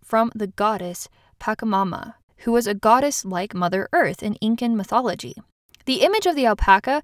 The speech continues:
was used to shape conopas, which are small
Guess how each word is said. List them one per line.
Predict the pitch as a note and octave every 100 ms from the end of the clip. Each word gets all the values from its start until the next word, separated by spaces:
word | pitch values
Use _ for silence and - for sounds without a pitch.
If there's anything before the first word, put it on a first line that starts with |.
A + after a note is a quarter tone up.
| - -
was | B3+ C4 B3
used | D#4 F#4 - -
to | -
shape | D#4+ - F3+ G#3 -
conopas, | A3 A#3+ C4 E3+ - - - _ - - -
which | C4 D#4+ - -
are | - B3
small | - - C4+ D4 E4+